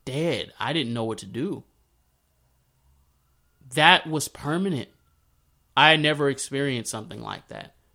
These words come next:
I, sure, I'd had some people die in my life, but it was different when it's somebody that you know, that you have spent your whole life with, that you have literally never known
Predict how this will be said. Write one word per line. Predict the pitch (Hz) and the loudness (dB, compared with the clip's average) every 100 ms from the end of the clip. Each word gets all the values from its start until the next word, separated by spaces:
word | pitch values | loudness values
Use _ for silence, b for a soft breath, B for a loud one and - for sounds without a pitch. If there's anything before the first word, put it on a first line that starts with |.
| _ _ | _ _
I, | 135 165 165 | 6 6 4
sure, | 139 - 156 | 0 2 4
I'd | 131 170 | 4 4
had | 156 135 | 0 -2
some | 127 | -4
people | 127 127 127 | -6 -6 -8
die | 120 113 113 | -2 0 0
in | 117 | -2
my | 120 113 | -4 -2
life, | 113 120 123 | 0 -2 -4
but | 127 | -6
it | |
was | 131 120 | -4 -6
different | 113 135 139 107 - _ b b b b - | -4 -4 -2 -8 -14 _ b b b b -8
when | 120 | -4
it's | 117 | -4
somebody | - 139 131 127 120 | -2 0 2 0 -2
that | 113 - | -4 -4
you | 143 | -4
know, | 117 127 131 | -4 0 0
that | 123 - | 0 -4
you | 160 139 | -2 -2
have | - | -4
spent | - 147 135 | -6 -4 -4
your | 135 135 | -2 -2
whole | 135 139 131 | 0 -2 2
life | 131 127 | 0 0
with, | 127 | -6
that | 127 - | -6 -2
you | 175 | 0
have | 151 123 | 0 -2
literally | 120 151 156 151 151 151 | 0 0 2 0 0 -2
never | 120 135 143 147 | 0 2 2 0
known | 127 139 139 139 | 0 0 0 0